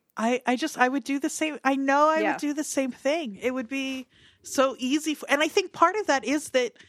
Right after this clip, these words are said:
Speaker 1: I wouldn't be su-, surprised to see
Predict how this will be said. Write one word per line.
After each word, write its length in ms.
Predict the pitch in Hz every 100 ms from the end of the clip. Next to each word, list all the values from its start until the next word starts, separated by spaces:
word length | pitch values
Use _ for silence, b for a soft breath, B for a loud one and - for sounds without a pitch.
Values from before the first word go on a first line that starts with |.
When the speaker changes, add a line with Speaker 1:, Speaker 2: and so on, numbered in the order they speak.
| b b b _ -
Speaker 1:
I 100 | 254
wouldn't 380 | 233 311 277 220
be 140 | 262
su-, 240 | - 247 - _
surprised 800 | - 247 - 247 262 254 - -
to 100 | -
see 880 | 208 - - 233 226 226 226 220